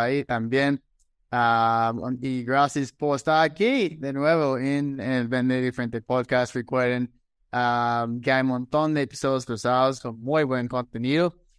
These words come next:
Y finalmente les invito a mi página web, más ventas B two B punto com, donde pueden ap-, ah, pues,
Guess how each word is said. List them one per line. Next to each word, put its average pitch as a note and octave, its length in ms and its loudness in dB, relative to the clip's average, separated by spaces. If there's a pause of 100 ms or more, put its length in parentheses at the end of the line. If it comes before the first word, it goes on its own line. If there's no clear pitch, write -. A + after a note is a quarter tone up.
(180)
Y C#3 100 -2
finalmente C3+ 420 0
les C3 220 0
invito A#2+ 480 -4
a D3+ 240 2
mi C#3+ 180 -2
página B2+ 380 -4
web, C3 220 0
más D3 320 0
ventas C#3+ 420 -2
B D#3+ 160 -4
two D3 160 -6
B D#3 220 2
punto E3 440 -2
com, F#3+ 400 2 (360)
donde C3+ 260 0
pueden C3 520 0
ap-, A#2+ 220 -2 (280)
ah, A2 100 -6
pues, G2+ 380 -10